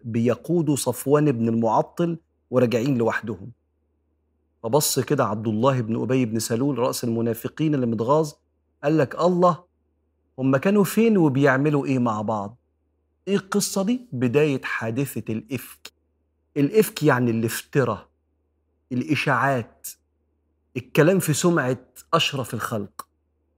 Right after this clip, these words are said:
سيدة عائشة بتقول إن في غزوة بني المصطلق أنا كنت مع سيدنا النبي عليه الصلاة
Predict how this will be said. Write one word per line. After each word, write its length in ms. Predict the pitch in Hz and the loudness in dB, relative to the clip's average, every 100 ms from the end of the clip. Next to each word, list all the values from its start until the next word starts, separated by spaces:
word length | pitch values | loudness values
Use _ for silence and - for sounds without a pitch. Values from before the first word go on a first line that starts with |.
| _ _ _ _ _ | _ _ _ _ _
سيدة 260 | - 214 202 | 6 6 6
عائشة 260 | 202 - | 0 0
بتقول 500 | 127 123 175 170 147 117 _ _ _ | -2 -4 -4 -2 -4 -8 _ _ _
إن 160 | 117 117 | -4 -4
في 140 | 107 | -2
غزوة 420 | 117 170 156 123 - | 2 4 4 0 0
بني 200 | - 139 | 2 2
المصطلق 680 | 120 110 107 - 151 143 - - _ _ _ _ _ | 2 0 -2 0 0 0 -8 -20 _ _ _ _ _
أنا 160 | 156 147 | 2 2
كنت 320 | 143 156 - | 4 2 2
مع 200 | 117 110 | 0 -2
سيدنا 280 | - 147 123 | 0 0 2
النبي 340 | 117 139 123 | 2 2 2
عليه 260 | 113 131 123 | 2 2 0
الصلاة 360 | 107 - 135 | 0 -2 -2